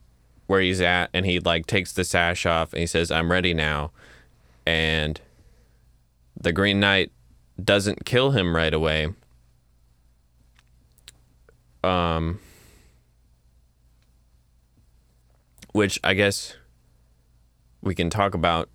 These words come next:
interpretations of what maybe is supposed to have happened in the ending. But maybe, like,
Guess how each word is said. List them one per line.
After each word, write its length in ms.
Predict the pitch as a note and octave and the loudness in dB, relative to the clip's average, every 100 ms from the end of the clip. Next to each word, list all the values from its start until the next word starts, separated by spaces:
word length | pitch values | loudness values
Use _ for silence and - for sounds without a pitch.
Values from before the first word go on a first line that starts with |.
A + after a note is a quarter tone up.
| - | -6
interpretations 920 | F2 E2+ F#2+ F2+ E2+ F2 F2 E2+ E2 - | -4 -2 -4 -4 -2 -2 -2 -2 -4 -4
of 300 | - - - _ _ - | -6 -8 -20 _ _ -10
what 320 | E2 F2+ - _ _ - | 0 0 0 _ _ -4
maybe 380 | G2 F#2+ F2 D#2+ | 0 2 2 2
is 140 | D#2+ | 0
supposed 360 | - - F2 - | -2 -2 -2 0
to 80 | E2 | -2
have 120 | D#2+ | 0
happened 380 | D#2+ E2 E2 D2 | 0 0 -2 -2
in 80 | |
the 80 | C#2 | -2
ending. 280 | D#2 E2+ D2 - - - - | -2 -2 -4 -8 -20 -20 -2
But 280 | A2 G2 - _ _ _ - - _ _ _ _ _ _ _ _ _ _ - | 2 2 0 _ _ _ -20 -20 _ _ _ _ _ _ _ _ _ _ -4
maybe, 560 | G#2 G#2 G#2+ G#2+ A2 G#2 | 0 4 2 4 2 4
like, 480 | G2+ G2 F#2 - | 4 4 2 -2